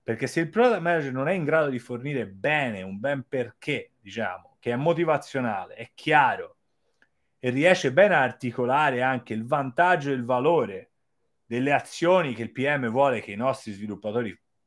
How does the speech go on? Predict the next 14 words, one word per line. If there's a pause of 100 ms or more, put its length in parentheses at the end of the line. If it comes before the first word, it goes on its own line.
facciano, (600)
gli
sviluppatori,
beh,
sai,
sai
che
possono
fare? (260)
Ti
danno
il
ben
servito.